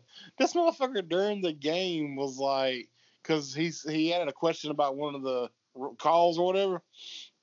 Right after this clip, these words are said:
He called the referee out, said that was a terrible call. And then, like, during the timeout, apparently the guy, like, one of their ana-, um, official analysis guys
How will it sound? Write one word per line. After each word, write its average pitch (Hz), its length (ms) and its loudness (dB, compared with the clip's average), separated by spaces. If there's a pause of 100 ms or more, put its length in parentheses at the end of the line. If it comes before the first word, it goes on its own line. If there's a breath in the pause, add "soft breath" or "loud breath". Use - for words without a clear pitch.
(880)
He 135 140 -6
called 190 360 4
the 185 60 4
referee 170 520 4
out, 135 180 0
said 147 140 -2
that 156 100 6
was 131 140 -8
a 131 40 -4 (180)
terrible 156 360 0
call. 127 440 0 (480)
And 143 220 -4
then, 170 260 -2
like, 156 300 -2
during 175 280 0
the 156 80 -2
timeout, 170 680 0
apparently 156 320 -2
the 131 100 -6
guy, 143 340 0 (120)
like, 135 180 0
one 151 220 -2
of 139 100 -6
their 131 380 0
ana-, 131 280 -2 (220)
um, 117 540 -2 (760)
official 160 580 2
analysis 151 580 2
guys 165 520 2